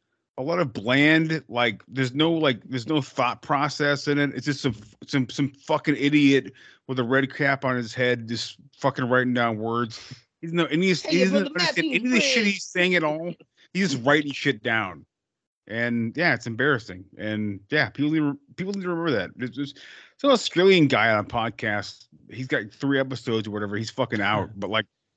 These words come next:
Speaker 1: trying to do some, like, the, like, like Rage the Machine versus Limp Bizkit. And I, I sent this to you guys last night,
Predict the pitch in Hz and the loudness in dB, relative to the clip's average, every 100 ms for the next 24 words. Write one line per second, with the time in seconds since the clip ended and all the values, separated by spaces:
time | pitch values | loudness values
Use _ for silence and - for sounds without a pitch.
0 | _ _ - 185 170 170 151 139 120 107 | _ _ -2 2 2 0 2 2 2 -2
1 | - _ _ _ _ 120 117 87 101 113 | -8 _ _ _ _ -12 -12 -10 -10 -10
2 | - 120 110 110 - - 123 143 147 139 | -6 -8 -8 -12 -14 -10 0 2 2 -2
3 | - 147 143 135 123 104 117 117 - 143 | -2 2 2 2 -4 -4 -4 -4 -2 -2
4 | - - 127 127 - 120 185 151 151 135 | -2 -6 -4 -2 -4 -4 -4 -4 -4 0
5 | 120 110 107 - 110 98 | 0 0 -6 -4 -2 -2